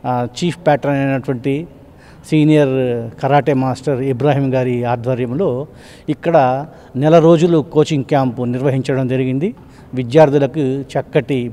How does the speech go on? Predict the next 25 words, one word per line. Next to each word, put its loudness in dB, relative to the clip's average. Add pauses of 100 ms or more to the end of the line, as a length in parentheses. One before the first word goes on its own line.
భోజన 0
వసతి -4
సదుపాయాలు -4 (220)
ఏర్పాటు -4
చేయడం -4
జరిగింది. -4 (500)
ఈ 2
వివిధ 2
జిల్లాల 6
నుంచి 0
వచ్చిన -4
క్రీడాకారులందరూ 2 (380)
ఇక్కడ 0 (120)
చక్కగా 2 (420)
ఈ 2
నెల 4
రోజులు 2
బాగా 6
ప్రాక్టీస్ 0
చేసి, -2 (600)
మీరు 4 (600)
మన 4 (180)
రాష్ట్రానికి 4 (680)
జాతీయ 6
స్థాయిలో 2